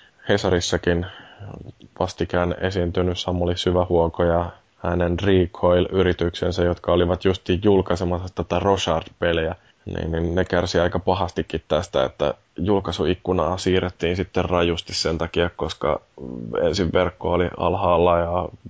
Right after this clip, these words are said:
P S N Storea tietysti ei voinut käyttää. Ja tästä aiheutui sitten oikeasti ihan taloudellisiakin haittoja.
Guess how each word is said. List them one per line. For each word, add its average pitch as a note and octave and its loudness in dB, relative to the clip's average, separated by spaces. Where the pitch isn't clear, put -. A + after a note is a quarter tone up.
P - -4
S F#2 -8
N F2+ -4
Storea E2+ -4
tietysti E2 -6
ei D#2+ -6
voinut E2+ -6
käyttää. D2+ -2
Ja A1 -12
tästä G2+ 0
aiheutui G#2 2
sitten F#2 -4
oikeasti E2+ -4
ihan F2+ -6
taloudellisiakin E2+ -2
haittoja. F2 -2